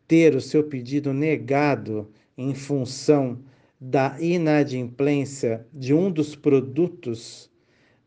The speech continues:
dessa empresa? Bom, se a empresa vende vários produtos, mas com o mesmo C N P J,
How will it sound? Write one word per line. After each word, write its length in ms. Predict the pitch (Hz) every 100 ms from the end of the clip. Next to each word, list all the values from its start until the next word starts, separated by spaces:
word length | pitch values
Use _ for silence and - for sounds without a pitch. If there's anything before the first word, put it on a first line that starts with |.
| -
dessa 580 | 131 143 143 - 120 120
empresa? 800 | 120 107 160 165 123 101 98 98 _ _ _ _ _ _ _ _ _ _ -
Bom, 280 | 135 113 - - - - - _
se 200 | _ -
a 80 | 175
empresa 560 | 180 180 190 214 208 196
vende 640 | 139 143 127 117 107 98 - _ _ _ _ _
vários 680 | 117 110 147 185 202 185 -
produtos, 1080 | - 139 117 147 160 - - 98 - - - _ -
mas 320 | 135 135 135
com 380 | - - 139 131
o 60 | 127
mesmo 520 | 147 165 143 131 131
C 260 | - - 170 170
N 160 | 139
P 240 | 139 117 110
J, 600 | 139 143 135 - 101